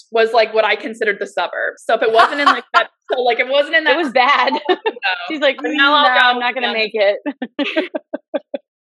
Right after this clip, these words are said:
Speaker 1: But yeah, no, Lauren and I have known each other for a long time. I think I met her right when she arrived in
Speaker 2: Mm-hmm.
Speaker 1: Philly, and I immediately loved her. She's everything you described, M G. And, like, I have been, like,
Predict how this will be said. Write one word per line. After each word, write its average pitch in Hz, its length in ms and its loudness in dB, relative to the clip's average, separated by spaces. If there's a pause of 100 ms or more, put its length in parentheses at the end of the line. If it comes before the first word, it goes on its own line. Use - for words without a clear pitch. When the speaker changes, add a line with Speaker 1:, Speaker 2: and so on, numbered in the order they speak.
(140)
Speaker 1:
But 285 100 -4
yeah, 311 100 2
no, 339 120 4
Lauren 285 320 4
and 508 180 2
I 466 80 -2
have - 60 -10
known 277 160 -2
each 294 140 -12
other 285 120 -4
for 254 80 -6
a 247 60 -4
long 247 180 -2
time. 247 220 0
I 226 120 2
think 277 200 -8
I 330 60 0
met 277 180 0
her 254 160 0
right 190 200 -2
when 226 120 -8
she 226 280 -8
arrived 190 560 -2 (100)
in 180 280 -8
Speaker 2:
Mm-hmm. 208 240 -8
Speaker 1:
Philly, 175 420 -4 (600)
and 208 540 0
I 214 100 0
immediately 214 400 -4
loved 190 260 -2
her. 185 360 0 (200)
She's 214 140 -8
everything 208 340 -4
you 196 100 -4
described, 170 520 -4
M 170 180 -8
G. 175 320 -8
And, 185 160 -6
like, 175 200 -4 (540)
I 214 460 0 (640)
have 277 220 -2
been, 285 200 2
like, 302 140 0